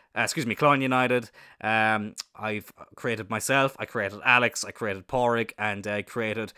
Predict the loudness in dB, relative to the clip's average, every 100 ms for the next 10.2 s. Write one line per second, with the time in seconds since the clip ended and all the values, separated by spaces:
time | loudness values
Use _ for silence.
0 | -20 _ -2 -2 2 0 2 2 0 0
1 | 0 0 0 -2 -2 0 0 2 0 0
2 | 0 2 4 4 2 -6 -6 -4 -4 -8
3 | -16 -20 _ -6 -4 -4 -2 0 2 2
4 | 2 0 0 0 0 0 -4 -4 6 6
5 | 6 0 0 0 2 4 2 2 0 0
6 | 0 2 0 2 -2 4 2 2 -2 2
7 | 2 2 -2 0 2 2 0 -2 -18 _
8 | -2 4 4 2 -2 -2 0 0 -2 -4
9 | -6 -2 -2 -2 -4 -2 -2 -4 -6 -2
10 | -2 -2